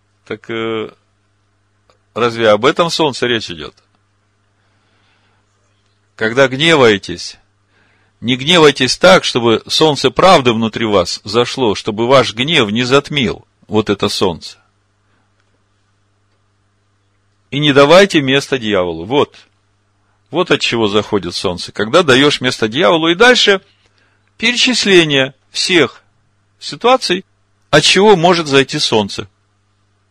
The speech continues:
Смотрите. «Кто крал, впредь не кради». Помните Якова, да? «А лучше трудись, делая своими руками полезное, чтобы было из чего уделять нуждающемуся.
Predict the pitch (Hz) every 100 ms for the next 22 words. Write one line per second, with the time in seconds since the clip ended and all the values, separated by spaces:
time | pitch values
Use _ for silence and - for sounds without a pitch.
0 | _ _ _ _ _ _ _ _ _ _
1 | _ - - 131 117 - 98 _ - -
2 | 170 202 247 208 - 165 196 170 147 127
3 | 104 104 117 - _ _ _ _ _ _
4 | _ _ _ _ _ _ _ _ _ _
5 | 202 202 160 123 117 95 - - 85 107
6 | 165 _ _ _ _ _ _ _ _ _
7 | _ _ _ _ _ _ _ _ _ _
8 | _ _ _ _ _ 123 185 247 208 -
9 | 156 127 156 156 127 180 175 147 147 147
10 | 135 123 139 135 123 127 117 120 110 110
11 | 113 131 135 131 202 214 196 127 - 143
12 | 165 160 117 127 147 131 101 107 101 95
13 | - 85 - -